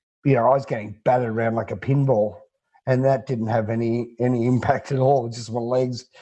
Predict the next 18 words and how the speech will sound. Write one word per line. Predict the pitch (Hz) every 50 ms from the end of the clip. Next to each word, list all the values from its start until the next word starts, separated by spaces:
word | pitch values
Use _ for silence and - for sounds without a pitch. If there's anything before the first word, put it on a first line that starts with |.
| - _ -
got | - 135
a | 127
bit | 127 123 117 -
corked. | - - 143 139 143 139 - - - - - _ _ _ _ _ _ _ _ 147
You | 143 135
know, | 135
so | 127 - - 151 135 131 131
it's | 139 - -
something | - - 175 170 156 147 139
like | 135 120 113 - -
this, | 127 120 - -
those | - 131 123 113
silly | - - - - - - - - - 139 127 - 135 127
little, | 135 131 131 127 123 123
silly | - - - 151 147 139 147 139
little | 131 131 131 123 117
things. | 101 - 127 127 120 117 110
But, | 113 113 107